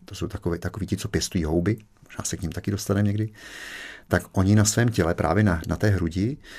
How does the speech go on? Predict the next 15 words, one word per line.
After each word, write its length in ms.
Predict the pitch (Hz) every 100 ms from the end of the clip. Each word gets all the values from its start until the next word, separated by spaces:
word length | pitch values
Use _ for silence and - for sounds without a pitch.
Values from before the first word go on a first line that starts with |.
| - -
eh, 140 | 82
si 140 | -
pěstují 460 | 104 95 87 - 113
takovou 200 | 107 135
speciální, 880 | - - - - 107 110 120 107 87 - -
eh, 40 | 85 78 - _
plíseň, 520 | 92 78 - 71 87
která 260 | 104 101 101
jim 120 | 123
nevadí 560 | 90 82 73 78 113 - - -
a 40 | -
která 320 | - 90 113
produkuje, 760 | - 92 104 - 107 104 110 - - -
eh, 260 | 87 90
antibiotika. 720 | - 107 147 104 80 - -